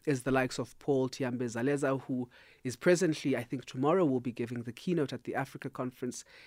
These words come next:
here at the University of Pretoria, uh, and is based at Case Western Reserve University in the United States of America. So you have all of these amazing people. Nia Ikwe Parks, a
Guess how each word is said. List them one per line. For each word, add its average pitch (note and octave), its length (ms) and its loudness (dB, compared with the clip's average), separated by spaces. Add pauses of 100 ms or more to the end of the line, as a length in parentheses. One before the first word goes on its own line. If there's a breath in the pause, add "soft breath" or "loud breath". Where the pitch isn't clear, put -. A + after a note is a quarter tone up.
(100 loud breath)
here - 280 2
at B2 100 -2
the B2+ 80 -2
University B2 500 -4
of A#2 140 -8
Pretoria, D3+ 640 4 (440 soft breath)
uh, C#3 180 4
and C3+ 140 2
is A#2+ 160 -4
based C3+ 340 2
at B2 120 -6
Case - 280 -4
Western B2 380 -2
Reserve A#2+ 360 -2
University A#2+ 600 -6
in A2+ 60 -6
the A#2 80 -6
United A2+ 240 -6
States - 260 -10
of A#2+ 80 -10
America. B2+ 420 -2 (300 loud breath)
So - 80 4
you F#3+ 140 10
have F#3+ 160 8
all B3 200 10
of E4 80 8
these G3 160 2
amazing D#3+ 600 6
people. B2+ 260 -6
Nia C#3 340 8
Ikwe C#3 220 -8
Parks, C#3 420 2
a B2 180 0